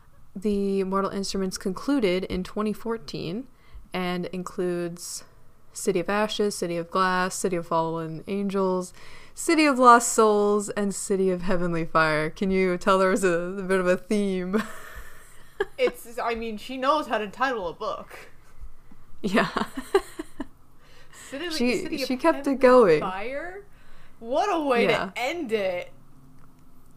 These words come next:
Speaker 1: It is. And as she publishes these books,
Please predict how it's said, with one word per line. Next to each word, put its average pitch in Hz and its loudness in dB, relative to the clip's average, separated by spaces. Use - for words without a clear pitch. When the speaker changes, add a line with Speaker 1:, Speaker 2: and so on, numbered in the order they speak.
Speaker 1:
It 208 8
is. 226 6
And 208 2
as 196 0
she 262 0
publishes 202 -2
these 214 -2
books, 226 0